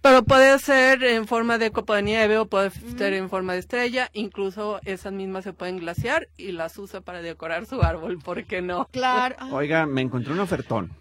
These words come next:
Speaker 2: Ah,
Speaker 3: En
Speaker 2: fíjate.
Speaker 3: Amazon, los moldes, que es el del más grande al más chiquito, son uno, dos, tres, por ciento setenta y cinco
Speaker 1: Está
Speaker 3: pesos.
Speaker 1: buenísimo.
Speaker 3: Está bueno,
Speaker 2: ¿Y
Speaker 3: ¿no?
Speaker 2: son de mono de ni-, de, de
Speaker 3: Sí,
Speaker 2: monito
Speaker 3: mira,
Speaker 2: de
Speaker 3: de monito
Speaker 2: galleta?
Speaker 3: de jengibre.
Speaker 2: Ay,
Speaker 3: Les
Speaker 2: de
Speaker 3: estoy mostrando a
Speaker 2: veras,
Speaker 3: Nelly
Speaker 2: qué
Speaker 3: y a
Speaker 2: lindo.
Speaker 3: Julieta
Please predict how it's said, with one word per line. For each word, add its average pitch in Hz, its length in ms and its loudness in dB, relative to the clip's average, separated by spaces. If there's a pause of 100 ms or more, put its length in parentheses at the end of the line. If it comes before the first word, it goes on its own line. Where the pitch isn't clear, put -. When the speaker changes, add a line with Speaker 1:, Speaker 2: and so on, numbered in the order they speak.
(120)
Speaker 2:
Ah, 262 320 -4 (160)
Speaker 3:
En 127 120 -4
Speaker 2:
fíjate. 120 180 -2
Speaker 3:
Amazon, 196 640 -2 (400)
los 127 180 -4
moldes, 156 400 -2
que 156 120 -8
es 147 100 -8
el 156 100 -6
del 135 180 -4
más 143 200 -4
grande 175 360 -4
al 156 120 -4
más 147 160 -6
chiquito, 175 420 -8
son 151 240 -6
uno, 160 240 -4
dos, 156 220 -8
tres, - 480 -8 (420)
por 120 160 -4
ciento 143 240 -6
setenta 131 360 -6
y 110 40 -6
cinco 123 280 -8
Speaker 1:
Está 208 120 -8
Speaker 3:
pesos. 170 200 -10
Speaker 1:
buenísimo. 226 400 -10
Speaker 3:
Está 359 120 -6
bueno, 208 300 -8
Speaker 2:
¿Y 269 60 -6
Speaker 3:
¿no? 277 60 -8
Speaker 2:
son 285 200 -8
de 311 80 -10
mono 294 240 -10
de 294 120 -10
ni-, 240 160 -14
de, 214 240 -12
de 208 120 -12
Speaker 3:
Sí, 214 60 -12
Speaker 2:
monito 165 180 -6
Speaker 3:
mira, 160 160 -4
Speaker 2:
de 135 80 -2
Speaker 3:
de - 80 -4
monito 127 220 -6
Speaker 2:
galleta? - 20 -4
Speaker 3:
de 139 80 -4
jengibre. 131 480 -6
Speaker 2:
Ay, - 260 -10
Speaker 3:
Les 131 100 -6
Speaker 2:
de 123 60 -6
Speaker 3:
estoy 139 160 -4
mostrando 160 380 -2
a - 20 0
Speaker 2:
veras, 151 180 -2
Speaker 3:
Nelly 151 120 0
Speaker 2:
qué 151 60 0
Speaker 3:
y 143 40 2
a 123 120 2
Speaker 2:
lindo. 113 200 -6
Speaker 3:
Julieta 131 500 -4